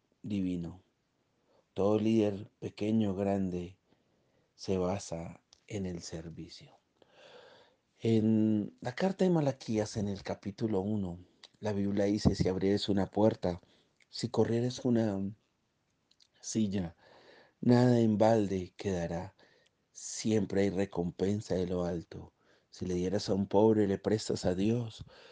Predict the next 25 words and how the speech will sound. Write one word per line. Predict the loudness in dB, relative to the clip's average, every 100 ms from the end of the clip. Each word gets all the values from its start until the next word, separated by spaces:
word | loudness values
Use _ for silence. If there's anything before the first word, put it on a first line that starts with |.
| -20
Esos | -10 -4 0
son | 2 2
tiempos | 2 4 4 2 2
donde | 2 2 2
usted | -2 -2
y | -2
yo | 2 4
debemos | 4 2 0 -2
de | -2
servir, | -2 -2 -4 -2 2 2 0 -14 -8
activar | -4 -2 0 2 2 2
ese | 0 0
don | 2 2 2 -2 -8 -20 -20 -12
y | -8
creyendo | -2 0 0 2 2 2 0 -4 -10 -20 _
que | -2 -2 -4
habrán | -4 -2 0 2 0 -4 -8 _ _ _ _
victorias | -10 -10 _ 2 4 2 -2 -6 -14 -8
y | -2
bendiciones | 0 -2 -4 -6 -4 -2 -2 -2 -6
plenas | -8 -2 0 0 -2 -8 -12 -14
de | -12
parte | -6 -6 -6 -8
del | -8 -8
Eterno. | -10 -14 -16 -16 -20 -20